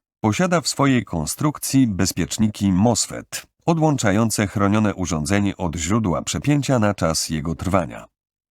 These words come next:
W porównaniu do rozwiązań tradycyjnych, kilkukrotnie skuteczniej zmniejszają napięcie udarowe, na które narażone są chronione urządzenia. Dodatkową ich cechą jest tworzenie czasowej izolacji galwanicznej,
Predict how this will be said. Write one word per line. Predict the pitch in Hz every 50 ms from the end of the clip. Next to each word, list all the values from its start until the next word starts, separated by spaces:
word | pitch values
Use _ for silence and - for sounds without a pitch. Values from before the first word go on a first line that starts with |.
| _ _
W | - - -
porównaniu | - 120 110 107 101 113 110 110 107 101
do | 87 95 92
rozwiązań | 90 90 82 80 - 98 92 90 87 90 85 80
tradycyjnych, | - - 110 110 101 82 73 - - 71 67 64 69 95 131 131 - - _ _ -
kilkukrotnie | - 127 113 - 120 110 - 139 175 175 - 160 160 147
skuteczniej | - - 104 95 127 123 - - - 127 123 120 113 98 - _ -
zmniejszają | 98 107 135 156 165 156 143 127 - 123 101 92 85 80
napięcie | 78 73 - - 87 82 78 - 101 -
udarowe, | - 107 92 95 87 82 73 67 82 80
na | 85 82 78
które | - - 98 87 87
narażone | 85 82 80 82 80 76 95 92 90 85
są | 85 - 87 82 80 76
chronione | - - 123 117 101 87 80 80 80
urządzenia. | - 101 92 92 98 95 90 98 78 62 57 55 - - _ _ _ _ _
Dodatkową | - 98 101 90 92 85 - 170 156 117 92 76
ich | - 82 82 78 - -
cechą | - - 180 156 - - - - - - - _ _
jest | - 131 160 175 - - -
tworzenie | - - - 113 95 107 120 123 117 104
czasowej | - 107 101 - - 160 151 160 151 - - -
izolacji | 110 101 98 90 87 87 - - - 95
galwanicznej, | 90 95 90 85 82 90 90 110 127 113 - - - - 113 113